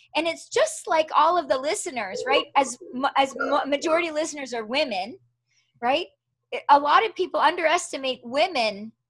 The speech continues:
Why are there more C E Os and C O Os? And why are there men in positions of leadership? Because women get underestimated, whether you have an M B A or not. So whether you have a disability or not,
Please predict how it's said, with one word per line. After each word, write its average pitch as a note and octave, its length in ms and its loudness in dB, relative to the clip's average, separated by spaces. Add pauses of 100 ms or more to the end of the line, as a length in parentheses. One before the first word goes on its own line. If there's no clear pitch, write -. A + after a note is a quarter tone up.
Why D#4 360 4
are F4 140 6
there D4+ 160 6
more C#4 520 4
C D#4+ 340 -6
E C#4+ 220 0
Os B3+ 640 4
and A#3 160 -6
C D#4 340 -8
O C#4 260 6
Os? C4 500 4
And B3 140 -6
why C4 220 4
are F4+ 100 0
there C#4 280 -6 (120)
men C4+ 540 -2
in A#3+ 160 -4
positions C4 560 -8
of A3+ 140 -6
leadership? C4+ 720 -4 (500)
Because C#4 320 -2
women C#4+ 460 -6
get A#3 200 -2
underestimated, A#3+ 960 -2
whether G4 180 -4
you G4 60 -2
have C#4 100 -6
an A#3 80 -6
M C4+ 200 -2
B B3 180 -4
A A3 140 0
or G#3 140 2
not. C#4 420 -6
So D4 100 -6
whether G4+ 220 2
you F#4+ 80 -2
have D#4+ 100 -4
a D4 40 -8
disability C4+ 880 -4
or G#3 120 0
not, A#3+ 520 -4